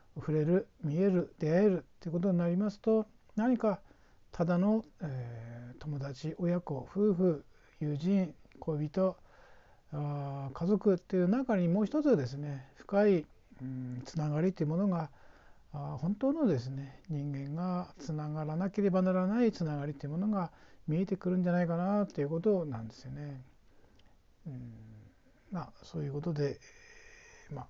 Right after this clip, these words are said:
二人とか一人とかっていう分けて考えてますけれども、結局は、うん、まず私が本当の一人になるということにならないと、うん、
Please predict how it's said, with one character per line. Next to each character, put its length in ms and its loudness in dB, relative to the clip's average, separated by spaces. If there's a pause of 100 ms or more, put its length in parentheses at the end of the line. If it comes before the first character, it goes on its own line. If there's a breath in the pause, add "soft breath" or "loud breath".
二 180 -6
人 100 -4
と 100 -2
か 60 -2
一 200 -4
人 80 2
と 80 4
か 80 -2
っ 40 -4
て 120 -6
い 100 -2
う 100 -6 (460 loud breath)
分 140 2
け 100 2
て 100 2
考 100 4 (140)
え 80 -2
て 100 -4
ま 120 -4
す 100 -10
け 120 -10
れ 60 -6
ど 120 -8
も、 200 -4 (500 loud breath)
結 240 -8
局 220 0
は、 260 2 (300)
う 40 -2
ん、 300 -10
ま 140 -2
ず 60 0
私 400 2
が 180 6
本 220 4
当 160 0
の 100 4
一 220 0
人 140 6
に 60 4
な 120 2
る 80 0
と 140 -14 (500)
い 20 -4
う 40 -4
こ 80 -2
と 60 2
に 60 2
な 100 0
ら 100 -2
な 140 2
い 80 2
と、 280 4 (760 loud breath)
う 40 -8
ん、 720 -14